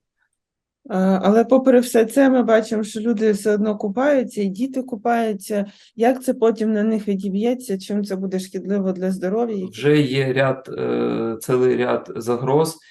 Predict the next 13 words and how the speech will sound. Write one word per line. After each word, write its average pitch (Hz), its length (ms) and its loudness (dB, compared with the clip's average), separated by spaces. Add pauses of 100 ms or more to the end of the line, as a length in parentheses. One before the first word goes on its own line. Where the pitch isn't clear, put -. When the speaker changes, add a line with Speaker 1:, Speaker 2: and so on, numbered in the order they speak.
(220)
Speaker 2:
і, 123 260 0
е, 123 260 0
в 120 100 -8
першу 139 340 -2
чергу, - 540 -4
чергу, 120 580 0
м, 113 680 -6
це, 120 420 -2 (500)
е, 117 920 -4
цвітіння 123 560 0
токсичних, 117 760 -6
е, 113 460 -4 (320)
<clears throat> 127 380 2